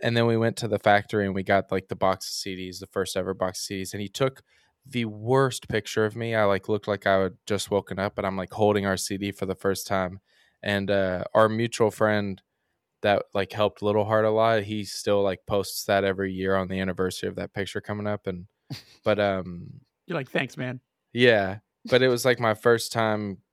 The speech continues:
Speaker 1: being able to hold that C D in my hand and, like, um, thanks to him. Yeah. Um,
Speaker 2: When that eventually got pressed on vinyl, was it through Pure Noise?
Speaker 1: Yeah. So when we,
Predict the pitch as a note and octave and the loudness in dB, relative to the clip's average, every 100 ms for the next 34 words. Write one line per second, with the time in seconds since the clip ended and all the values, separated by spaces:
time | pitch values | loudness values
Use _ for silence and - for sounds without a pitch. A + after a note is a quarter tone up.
0 | _ _ _ _ _ _ - G#2 G#2+ G2+ | _ _ _ _ _ _ -6 -4 0 -2
1 | G2 G2 G2+ G2+ G2+ G2 G2 F#2+ - _ | 0 -2 0 0 0 0 0 0 -4 _
2 | _ _ _ _ _ _ _ - A2 G#2 | _ _ _ _ _ _ _ -8 -4 -2
3 | G2+ G2 G2 F#2+ G2 F#2+ F2+ F#2 F2+ F2+ | -2 -2 -2 -4 -4 -6 -6 -6 -8 -10
4 | - _ _ _ _ _ _ - F#2+ F2+ | -14 _ _ _ _ _ _ -2 -2 -2
5 | F2 F2+ F2+ F#2 A2+ _ _ _ _ G#2+ | -4 -10 -14 -18 -20 _ _ _ _ -2
6 | G2 - F#2+ G2+ G2 F2+ G2 F#2 F#2 - | -2 -6 -4 -4 -4 -4 -4 -4 -8 -4
7 | G#2+ G2 F#2 F2+ F#2 A2 _ _ - F3+ | -2 0 -2 -8 -14 -18 _ _ -8 0
8 | G3+ A#3 F3 F#3+ F3+ F3 D3 - D#3+ D#3 | 2 2 -2 -4 -4 -2 -2 -4 -6 -4
9 | B2 B2 C3+ A#2 A#2 C3 - C3 B2 - | -2 -2 -2 -6 -6 -8 -8 -8 -8 -8
10 | A2 A2+ C3+ C#3+ _ _ _ _ _ _ | -8 -4 -6 -8 _ _ _ _ _ _
11 | - - - _ B2 B2+ G#2+ G#2 - A#2+ | -20 -20 -20 _ 6 8 8 4 6 6
12 | A#2+ A#2+ B2 C3 C3 B2 | 6 2 2 2 2 0